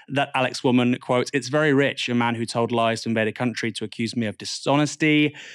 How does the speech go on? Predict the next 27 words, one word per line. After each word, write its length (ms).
Campbell, 560
I 100
think 300
you 80
may 140
have 120
lost 200
the 120
argument 440
there, 140
my 140
dear, 440
if 160
I 60
may 180
patronise 640
you 240
even 600
more." 760
And 120
Alex 220
Phillips 540
herself 720
wrote 340
this 560
on 100
Twitter. 320